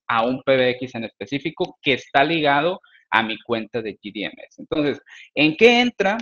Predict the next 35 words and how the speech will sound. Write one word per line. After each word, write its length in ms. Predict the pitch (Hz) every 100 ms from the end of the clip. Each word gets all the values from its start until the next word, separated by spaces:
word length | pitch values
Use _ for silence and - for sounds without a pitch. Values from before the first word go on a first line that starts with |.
| 208
dentro 380 | 139 156 180 208
del 140 | 196
ecosistema 580 | 175 - 131 131 175 180
y 120 | 127
ya 100 | 120
enfocado 760 | 143 165 - 175 - 151 143 117
al 120 | 113
Remote 300 | 110 113 127
Connect 340 | - 143 135 -
el 140 | 127 113
G 160 | 120
D 100 | 131
M 160 | 127 147
S? 100 | 135
O 20 |
sea, 140 | - 120
¿para 260 | 123 120 117
qué 100 | 147
me 140 | 156
sirve 280 | 151 170 156
el 40 |
G 80 | 135
D 100 | 143
M 140 | 143 147
S? 140 | 139
O 20 |
sea, 120 | 113 127
¿por 160 | 127 123
qué 120 | 143
forzosamente 640 | 170 147 156 156 151 151 151
tengo 260 | - 151 143
que 80 | -
darlo 400 | 143 143 139 139
de 100 | 143
alta 400 | 135 127 - 131